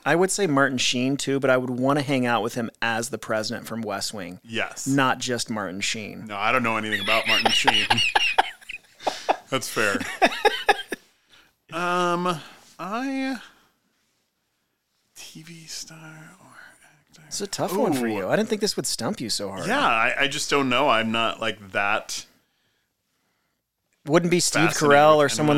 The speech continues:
Speaker 1: like that? And John
Speaker 2: Mm-mm.
Speaker 1: Krasinski, for how many times you've watched
Speaker 2: No,
Speaker 1: the, John
Speaker 2: definitely not.
Speaker 1: Krasinski would be a fun hang.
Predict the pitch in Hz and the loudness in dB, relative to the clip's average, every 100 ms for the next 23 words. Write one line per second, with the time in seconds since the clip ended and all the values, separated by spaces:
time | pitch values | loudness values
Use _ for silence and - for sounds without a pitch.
0 | 143 143 139 143 139 117 139 139 139 131 | 4 6 6 6 4 0 2 2 0 0
1 | 139 139 139 135 117 135 127 131 123 104 | 0 0 -2 -2 0 0 2 0 0 2
2 | 120 120 101 120 - 101 165 226 196 165 | 4 4 2 -2 -2 2 4 4 4 2
3 | 160 143 127 123 113 - 107 98 92 80 | 2 2 2 2 0 -2 -6 -6 -10 -12